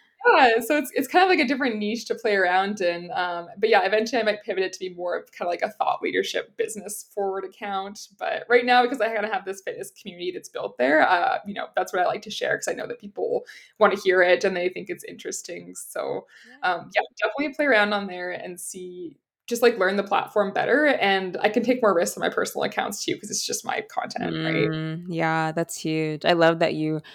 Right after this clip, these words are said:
Speaker 2: are able to just do things on your personal and then reflect back to your agency, and that's amazing.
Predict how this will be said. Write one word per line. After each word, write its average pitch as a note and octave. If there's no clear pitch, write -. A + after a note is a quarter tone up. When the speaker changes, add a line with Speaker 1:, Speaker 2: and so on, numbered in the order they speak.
Speaker 2:
are D#3+
able D#3+
to G#3
just E3
do E3
things D#3+
on D#3
your D3+
personal D3+
and D3+
then D3
reflect D#3
back D3+
to -
your D3+
agency, D3+
and D3+
that's -
amazing. D#3